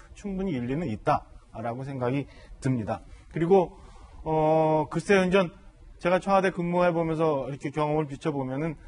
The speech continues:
사실은 각 부처에서 일어나는 일들이 수시로 청와대와 교감을 하면서 이루어집니다. 그리고 뭐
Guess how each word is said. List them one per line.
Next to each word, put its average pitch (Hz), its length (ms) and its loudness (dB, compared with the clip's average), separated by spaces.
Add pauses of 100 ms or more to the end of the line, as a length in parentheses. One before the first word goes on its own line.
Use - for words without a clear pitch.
(140)
사실은 180 500 -2 (240)
각 - 280 -4
부처에서 196 500 0
일어나는 175 600 2
일들이 147 800 0 (220)
수시로 254 800 -2
청와대와 170 640 2
교감을 165 540 2
하면서 147 280 -2
이루어집니다. 117 680 -4
그리고 107 340 -8 (300)
뭐 117 320 -6